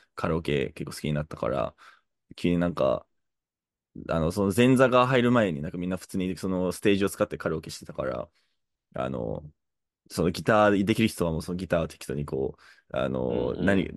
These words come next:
Speaker 1: そのみんなの歌、歌に合わせてこう、弾いたりとか、な-、なんかいろいろこう、楽しくやってたんですけど、で、なんか急にこう引っ張られて、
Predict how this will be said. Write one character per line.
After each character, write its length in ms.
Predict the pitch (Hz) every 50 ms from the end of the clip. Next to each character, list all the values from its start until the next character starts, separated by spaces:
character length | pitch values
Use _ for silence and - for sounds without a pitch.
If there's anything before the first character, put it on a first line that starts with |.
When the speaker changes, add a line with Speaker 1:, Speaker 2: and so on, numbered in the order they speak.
| - - -
Speaker 1:
そ 140 | - 92 85
の 80 | 80
み 160 | 80 82 95
ん 40 | 92
な 100 | 90 87
の 160 | 87 82 64
歌、 240 | - 85 - - - -
歌 200 | 95 - 90 90
に 100 | 87 90
合 80 | 87 82
わ 60 | -
せ 120 | - 85
て 120 | - - -
こ 280 | - 76 67 80 80 -
う、 920 | _ _ _ _ _ _ _ _ _ _ _ _ _ _ _ _ _ -
弾 80 | 90 78
い 40 |
た 100 | - -
り 80 | 67 76
と 120 | - 80
か、 120 | 78 76 - -
な-、 200 | - 71 78 82
な 80 | 95 87
ん 40 |
か 100 | - -
い 80 | 80 87
ろ 100 | 92 95
い 20 | 90
ろ 100 | 90 87
こ 240 | - 85 80 78 -
う、 560 | - - - - - _ _ _ _ _ 120
楽 100 | 110 104
し 100 | - -
く 120 | - 76
や 100 | 71 73
っ 40 | 78
て 100 | - -
た 60 | -
ん 40 | 76
で 40 | - -
す 60 | -
け 100 | - -
ど、 140 | - 64 71
で、 80 | 82
な 80 | 82 82
ん 40 | 80
か 80 | -
急 160 | - - 98
に 100 | 92 90
こ 120 | 85 - 92
う 40 | 87
引 100 | - -
っ 40 | - _
張 80 | 101
ら 120 | - 78 76
れ 100 | - -
て、 260 | - - - -